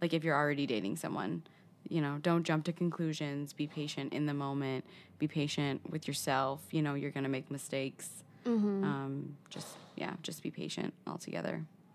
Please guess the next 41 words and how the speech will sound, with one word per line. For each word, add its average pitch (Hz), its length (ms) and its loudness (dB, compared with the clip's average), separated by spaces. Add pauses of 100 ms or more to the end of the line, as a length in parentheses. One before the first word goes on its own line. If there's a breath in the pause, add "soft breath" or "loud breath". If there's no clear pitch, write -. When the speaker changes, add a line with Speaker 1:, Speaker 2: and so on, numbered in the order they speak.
(1160 loud breath)
Speaker 1:
So. 147 400 -4 (240)
Speaker 2:
Can 254 140 4
I 311 60 8 (100)
ask 453 120 2
one 214 140 8
last 190 260 4
question? 156 520 0
Speaker 1:
Yep. 156 260 4 (640 loud breath)
Speaker 2:
Um, 208 480 8
and 208 320 4 (720)
d-, 214 160 4
do 226 140 4
you 285 80 8
think 381 160 6
there's 330 200 6
a 269 100 4
time 190 520 2
frame, 202 360 4
like, 190 280 2 (180)
if, 208 180 4 (160)
if 220 180 0
you've 226 160 4
been 233 140 10
dating 196 300 8
for - 160 0
X - 200 0
amount 196 160 4
of 185 60 2
time 190 280 2
and 185 260 2
you 185 580 6
are 131 200 4
unsure 160 380 2
about 160 240 4
that 175 180 4
person? 214 640 2 (400)
Speaker 1:
Mm. 151 520 4 (1800)
Well, 180 120 2
if 196 80 0
you're 208 120 8
unsure, 160 840 6